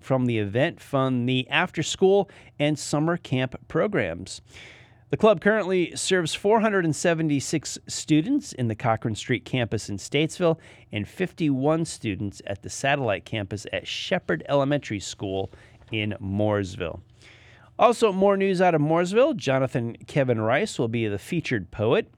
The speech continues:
at the March ninth poetry performance event at Performance Coffee in Mooresville. Rice is one of the founders of Waterbean Poetry in Huntersville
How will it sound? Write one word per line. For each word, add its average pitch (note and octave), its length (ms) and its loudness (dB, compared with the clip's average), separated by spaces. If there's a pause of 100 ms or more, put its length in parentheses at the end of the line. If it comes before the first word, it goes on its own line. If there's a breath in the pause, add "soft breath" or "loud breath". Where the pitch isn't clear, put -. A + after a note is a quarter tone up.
(120)
at A2+ 160 -2
the F#2+ 80 -2
March A#2+ 420 0
ninth A#2 460 -2
poetry D3 420 2
performance B2 600 -2
event B2 340 2 (460 loud breath)
at B2+ 180 2
Performance F3+ 540 0
Coffee F#3+ 560 2 (240)
in G#2 160 0
Mooresville. F#2 580 -4 (800)
Rice E3 300 6
is B2 100 2
one E3 140 4
of C#3+ 80 2
the B2+ 80 -2
founders D#3 560 2
of A#2+ 220 2
Waterbean B2+ 800 2
Poetry D#3 580 2
in G#2+ 80 -4
Huntersville F3+ 640 0